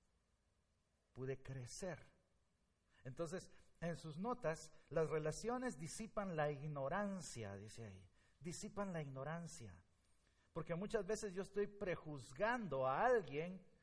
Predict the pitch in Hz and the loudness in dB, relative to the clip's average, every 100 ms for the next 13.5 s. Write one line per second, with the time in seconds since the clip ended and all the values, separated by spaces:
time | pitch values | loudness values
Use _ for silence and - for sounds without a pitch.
0 | _ - 156 - 143 175 190 196 175 151 | _ -2 -2 -2 -8 -4 0 2 0 0
1 | - 220 180 151 156 190 196 - 180 - | 0 0 0 -2 -2 -2 -2 -4 -6 -6
2 | - 180 - 147 190 147 - - 147 151 | -8 -8 -6 -2 0 0 -2 -8 -4 -2
3 | 196 226 220 214 226 - 170 202 220 156 | -2 -4 -2 2 4 2 -4 -2 0 0
4 | 143 180 208 160 160 147 156 139 - - | 0 -2 0 -2 -2 2 2 2 -6 -20
5 | _ _ - _ - 156 147 151 160 190 | _ _ -20 _ -8 -6 2 2 2 0
6 | 196 175 160 147 143 135 139 151 151 151 | 0 4 4 4 0 0 2 2 0 -6
7 | 156 139 180 156 98 - - - _ - | -8 -6 -4 -4 -4 -10 -18 -20 _ -2
8 | - 208 208 208 196 202 202 180 156 170 | 4 4 4 2 2 2 0 -2 0 4
9 | 185 214 208 - - - - _ - - | 6 6 2 -8 -20 -20 -20 _ -20 -20
10 | _ _ - - - _ _ 160 202 190 | _ _ -20 -20 -20 _ _ 0 0 -2
11 | 170 - 196 190 165 170 185 180 175 175 | -4 -2 0 0 -2 -4 -2 0 0 -4
12 | 165 170 170 147 131 135 - 165 165 147 | -4 -6 -6 -8 -10 -14 -2 0 0 -2
13 | 135 110 - 113 | -6 -8 -8 -10